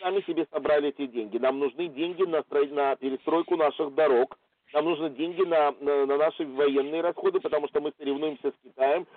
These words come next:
мы соревнуемся с, в-, вновь ставшей, э, как говорится, военную позу России.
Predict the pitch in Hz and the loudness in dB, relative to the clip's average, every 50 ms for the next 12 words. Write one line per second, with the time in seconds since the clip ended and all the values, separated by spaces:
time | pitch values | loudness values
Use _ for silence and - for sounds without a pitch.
0 | - - _ - 147 - - 156 156 143 151 160 160 151 - - 156 - _ - | -20 -14 _ -4 -2 0 2 0 0 0 -2 -4 -4 -4 -2 -2 -2 -2 _ -4
1 | 139 139 147 143 139 139 135 127 117 123 143 165 175 165 _ _ _ _ _ - | 0 2 2 4 4 2 0 -2 -4 -4 -2 0 0 -2 _ _ _ _ _ -12
2 | - - 165 156 143 - 165 - _ _ - 156 156 151 147 139 143 147 143 143 | -2 0 0 0 0 -2 -6 -6 _ _ -6 0 0 0 0 2 -2 -2 -2 -2
3 | 147 143 - - 143 135 135 123 - _ _ - 120 131 151 151 156 165 165 165 | -4 -4 0 0 2 2 2 0 -2 _ _ -8 -2 2 2 4 4 2 0 0
4 | 170 151 - 156 170 151 143 156 151 156 147 _ - - 107 92 90 | -2 -2 0 0 0 2 2 2 2 2 0 _ -6 -10 -10 -10 -10